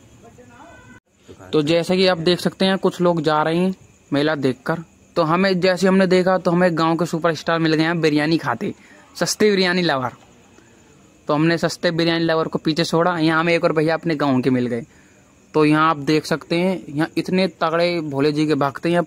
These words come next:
परिक्रमा करके जा रहे हैं भोले जी के दर्शन करने।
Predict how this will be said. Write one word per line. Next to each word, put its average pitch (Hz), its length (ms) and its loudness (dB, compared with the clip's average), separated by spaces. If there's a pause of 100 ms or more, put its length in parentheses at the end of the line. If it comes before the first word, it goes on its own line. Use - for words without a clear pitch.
परिक्रमा 156 460 0
करके 151 420 -2 (180)
जा 135 260 0
रहे 143 120 -2
हैं 156 120 0
भोले 131 200 2
जी 127 120 -2
के 170 120 -2
दर्शन 143 360 -2
करने। 120 360 -6